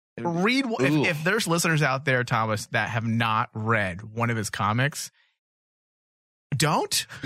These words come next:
Speaker 1: Oh, don't. No,
Speaker 2: <laughs> Or,
Speaker 1: they're fucked
Speaker 2: or
Speaker 1: up.
Speaker 2: do if, if you're okay with that, but just know what you're getting into because
Speaker 1: Weird, dark,
Speaker 2: both
Speaker 1: s-, dark stuff.
Speaker 2: bo-, both A M C Studios with Preacher and Amazon with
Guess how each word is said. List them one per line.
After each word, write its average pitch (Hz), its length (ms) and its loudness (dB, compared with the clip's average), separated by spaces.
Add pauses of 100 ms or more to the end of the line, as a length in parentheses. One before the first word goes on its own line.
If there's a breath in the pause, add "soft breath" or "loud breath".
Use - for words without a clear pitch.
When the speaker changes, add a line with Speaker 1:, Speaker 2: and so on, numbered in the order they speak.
(100)
Speaker 1:
Oh, 147 100 4
don't. 120 440 0
No, 113 220 0
Speaker 2:
<laughs> 98 40 4
Or, - 40 6
Speaker 1:
they're 240 120 4
fucked 233 400 2
Speaker 2:
or - 20 2
Speaker 1:
up. 170 200 0
Speaker 2:
do 254 360 4
if, 185 180 2
if 185 160 0
you're 180 240 2
okay 220 280 0
with 151 160 2
that, 110 140 0
but 160 100 0
just 202 220 0
know 180 460 4
what 123 320 0
you're 143 120 2
getting 123 260 2
into 131 360 0
because 139 420 0 (260 loud breath)
Speaker 1:
Weird, 117 460 4 (100)
dark, 104 240 4
Speaker 2:
both 202 180 2
Speaker 1:
s-, - 140 0 (240)
dark 98 300 0
stuff. - 440 -4
Speaker 2:
bo-, 165 260 2
both 165 340 2
A 170 160 0
M 185 100 2
C 202 200 0
Studios 117 600 2
with 123 440 0
Preacher 113 600 0
and 123 400 -4 (920)
Amazon 123 840 0
with 127 480 0